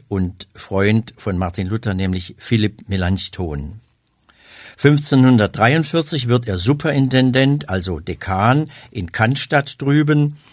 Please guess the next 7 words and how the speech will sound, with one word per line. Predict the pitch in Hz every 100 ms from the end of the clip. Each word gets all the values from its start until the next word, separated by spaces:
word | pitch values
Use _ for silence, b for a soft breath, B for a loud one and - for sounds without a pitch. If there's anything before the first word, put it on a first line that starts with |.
| B B B B
und | 120 110 107 - b b _ _
fünfzehnhundertachtundvierzig | - - - 139 120 120 - 110 113 95 80 113 127 - 131 - 139 123 147 123 104
wegen | 110 104 95
des | 92 - - -
Augsburger | 117 120 - 120 101 85
Interims | 123 139 139 123 123 120
entlassen. | - 101 92 92 90 95 76 95